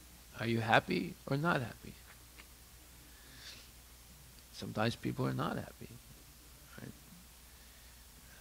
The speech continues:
It's a good question to ask because it could reflect on the leaders,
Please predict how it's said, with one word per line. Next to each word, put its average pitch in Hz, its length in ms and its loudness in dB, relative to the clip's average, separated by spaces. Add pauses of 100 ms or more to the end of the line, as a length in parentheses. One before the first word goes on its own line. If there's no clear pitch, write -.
(1200)
It's 139 140 -2
a 160 60 6
good 196 240 8
question 165 420 8
to - 120 2
ask 160 260 6
because 170 600 12 (920)
it 135 100 2
could 143 140 8
reflect 131 640 8 (1000)
on 107 460 2
the 117 80 2
leaders, 160 580 8